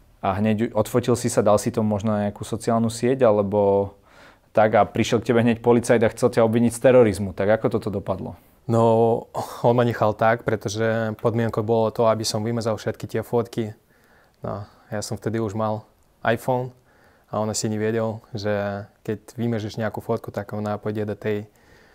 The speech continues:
Speaker 2: schránky, e,
Speaker 1: Vymazaných?
Speaker 2: Áno. Tak ja som to, ja, keby vymazal a stále som to mal, tú fotku.
Speaker 1: Mhm. Takže ty si v Rusku dnes stále vedený ako úplne bezúhonný občan?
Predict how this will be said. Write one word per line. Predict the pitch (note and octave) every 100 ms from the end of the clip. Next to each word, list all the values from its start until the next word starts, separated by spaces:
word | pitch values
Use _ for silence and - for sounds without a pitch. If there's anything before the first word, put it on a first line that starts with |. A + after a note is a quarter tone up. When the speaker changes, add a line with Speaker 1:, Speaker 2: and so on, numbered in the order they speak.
| _
Speaker 2:
schránky, | - - A2+ A2 - A2 G#2+
e, | G#2+ G#2 G#2 A2+ - -
Speaker 1:
Vymazaných? | G#2+ G#2 A2 G#2 G#2+ A2+ - G2
Speaker 2:
Áno. | A2 G#2+ G#2 G2+ _ _ _ _ _ _ _
Tak | - G2+ - -
ja | - G#2+
som | A2
to, | G2+ G#2 G#2 G#2+ _ _ _ _ _ _ _ _ _
ja, | A#2+ - - _ _
keby | A2+ G#2
vymazal | G#2+ A#2 A#2+ G#2+ G#2+ G2+ - _ _ _ _ _ _
a | -
stále | - A2 G#2
som | -
to | G#2 G#2+ G#2+
mal, | G#2+ G#2+ G#2+ _
tú | -
fotku. | A#2 A#2 G#2+ - - _
Speaker 1:
Mhm. | G#2+ A2 A#2 -
Takže | A#2 G#2+
ty | G#2+ -
si | B2 B2
v | A#2
Rusku | B2 -
dnes | B2 A#2 A#2+ - B2+
stále | - B2 A#2+
vedený | A2+ A#2+ B2+ B2+ A#2+
ako | A2 - A2+
úplne | A#2 A#2+ A2
bezúhonný | A2 A#2 A#2 A#2 A#2
občan? | A2 - C3+ C#3